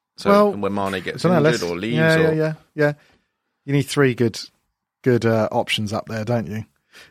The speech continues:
Speaker 2: Um, so, yeah, we're saying give him, give him a little bit of time. We'll wait and see on him, yeah?
Speaker 1: Luiz and Mane b-, are fighting for one position in the lineup. Both are naturally right-sided players, says Nihal. Jota has competition from Bobby.
Speaker 2: Hmm.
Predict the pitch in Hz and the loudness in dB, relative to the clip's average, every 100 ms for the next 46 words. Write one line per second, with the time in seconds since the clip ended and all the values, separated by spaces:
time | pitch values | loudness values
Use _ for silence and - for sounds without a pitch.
0 | _ 156 151 156 156 156 151 _ _ _ | _ 0 4 4 2 0 -4 _ _ _
1 | _ _ _ - 147 139 123 139 - 160 | _ _ _ -2 2 4 2 0 2 0
2 | 143 139 151 151 143 - 160 151 143 127 | 2 0 0 0 -2 -2 0 2 0 0
3 | 131 - - 120 117 120 127 117 117 127 | -4 -4 0 0 0 2 2 0 -2 0
4 | 113 104 110 104 127 147 - 113 123 123 | 0 0 -2 -2 -2 -2 -4 0 2 2
5 | 113 117 117 117 110 98 - 98 98 - | 2 2 4 4 4 0 -2 -2 -2 2
6 | 110 95 95 101 101 101 98 90 104 - | 0 0 -2 -2 2 0 0 0 -2 0
7 | 92 92 95 92 90 82 - 92 - 95 | -2 0 2 2 0 -4 0 0 0 -2
8 | 92 - - 90 95 92 - 98 90 87 | -2 -4 -6 -2 2 0 0 0 0 0
9 | 101 85 82 - 85 90 90 85 50 - | 0 0 0 -4 -4 -4 -4 -4 -6 -8
10 | _ _ _ _ - 98 95 95 90 - | _ _ _ _ 0 0 0 -2 -4 -4
11 | 90 90 - 92 90 85 85 - 95 87 | -6 -6 -8 -8 -8 -8 -8 -6 -6 -8
12 | - - _ _ _ _ - 120 110 92 | -10 -16 _ _ _ _ -12 0 2 2